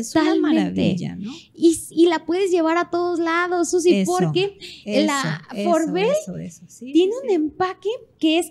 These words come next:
Speaker 2: antiderrames. A que va, no sé si tú sabías eso,
Speaker 1: <laughs>
Speaker 2: creo
Speaker 1: No.
Speaker 2: que sí te lo había platicado.
Speaker 1: <laughs> No, a
Speaker 2: Pero
Speaker 1: ver, platícame.
Speaker 2: Forbel tiene un empaque antiderrames. ¿Qué quiere decir esto? Tiene un sellado, que es como un
Speaker 1: Ajá.
Speaker 2: sellado al alto vacío,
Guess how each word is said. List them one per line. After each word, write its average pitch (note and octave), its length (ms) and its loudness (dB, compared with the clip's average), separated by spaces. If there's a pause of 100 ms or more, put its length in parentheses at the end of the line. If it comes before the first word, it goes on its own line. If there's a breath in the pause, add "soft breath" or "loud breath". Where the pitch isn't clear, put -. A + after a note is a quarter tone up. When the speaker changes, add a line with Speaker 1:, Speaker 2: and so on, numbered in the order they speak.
(120)
Speaker 2:
antiderrames. C#4+ 1300 -2 (460)
A D4 220 -4
que D#4 120 0
va, D4 140 -2
no F4 140 2
sé A4+ 160 0
si F#4+ 100 2
tú F4 120 0
sabías G4 420 0
eso, G#4+ 260 2
Speaker 1:
<laughs> B3+ 140 6
Speaker 2:
creo - 140 4
Speaker 1:
No. A4+ 80 2
Speaker 2:
que - 60 4
sí B4+ 120 -2
te C#5 60 4
lo A#4 60 4
había G4+ 220 2
platicado. F4+ 760 2
Speaker 1:
<laughs> C#4+ 80 -4
No, D4+ 360 -4
a F#4 140 -2
Speaker 2:
Pero F4+ 220 4
Speaker 1:
ver, C#4+ 80 -2 (120)
platícame. F4 260 -6
Speaker 2:
Forbel F#4+ 520 0
tiene G#4+ 320 -2 (100)
un F#4 100 -2
empaque F4 600 -4
antiderrames. D4 960 -4
¿Qué D#4+ 120 -10
quiere F4 240 -6
decir D#4+ 280 -6
esto? C4+ 320 -8 (300 soft breath)
Tiene F#4+ 240 -2
un A#4+ 80 -14
sellado, D4 680 -2
que C#4 60 -6
es C4+ 100 -8
como D4+ 220 -6
un C#4+ 60 -6
Speaker 1:
Ajá. G#3+ 80 -8
Speaker 2:
sellado C#4+ 340 -6
al C#4+ 80 -6
alto C#4+ 320 -8
vacío, C#4 680 -2